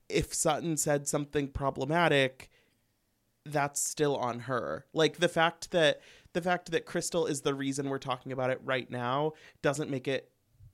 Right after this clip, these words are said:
doesn't make it less potentially bad that Sutton said something. You know, like, I, it's,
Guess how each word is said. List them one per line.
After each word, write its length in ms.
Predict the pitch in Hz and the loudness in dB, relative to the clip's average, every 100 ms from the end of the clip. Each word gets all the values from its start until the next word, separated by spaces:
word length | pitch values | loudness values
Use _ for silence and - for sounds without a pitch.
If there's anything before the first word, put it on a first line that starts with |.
| - - _ _ _ | -20 -20 _ _ _
doesn't 280 | 143 156 151 | -4 -2 -2
make 160 | 143 156 | -2 -2
it 100 | - | 0
less 320 | 139 135 - 131 _ _ | 2 2 0 -8 _ _
potentially 640 | - 147 147 139 143 131 131 | -10 -6 -4 -4 -4 -4 -4
bad 720 | 131 127 131 123 123 117 113 _ _ _ _ - | -8 -4 0 2 2 0 -2 _ _ _ _ -4
that 140 | 139 - | -4 -2
Sutton 280 | 135 131 | -4 -4
said 260 | 120 127 120 | -4 -4 -2
something. 200 | 120 180 | -4 0
You 80 | 185 | 2
know, 100 | 156 | 2
like, 160 | 135 | 2
I, 240 | 113 113 85 - | 2 2 0 -4
it's, 180 | 165 160 | -4 -4